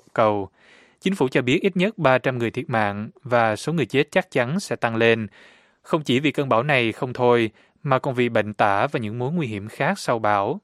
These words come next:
Cây cầu duy nhất nối liền bán đảo phía Nam với lục địa Haiti đã bị cuốn trôi,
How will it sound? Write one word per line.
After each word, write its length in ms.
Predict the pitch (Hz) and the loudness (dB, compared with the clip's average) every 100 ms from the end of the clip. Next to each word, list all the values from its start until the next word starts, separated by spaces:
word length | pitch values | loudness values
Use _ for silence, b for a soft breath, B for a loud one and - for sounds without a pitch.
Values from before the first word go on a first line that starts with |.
| _ _ _ B B B B | _ _ _ B B B B
Cây 120 | 156 | 0
cầu 280 | - 131 110 | 4 2 2
duy 200 | 107 123 | 0 0
nhất 260 | 120 175 - | 0 -2 0
nối 180 | 135 180 | 0 0
liền 180 | 135 | 0
bán 160 | 110 151 | 0 0
đảo 180 | 107 104 | 0 0
phía 200 | - 139 | -4 -2
Nam 340 | 151 127 113 | 2 2 0
với 100 | 123 | -4
lục 140 | 151 131 | -4 -2
địa 160 | 107 | -2
Haiti 520 | 110 113 - 117 110 | -2 -4 -2 -2 0
đã 100 | 110 | 0
bị 140 | 120 101 | -2 -2
cuốn 240 | - 123 | -4 -2
trôi, 340 | 139 120 113 | 2 2 2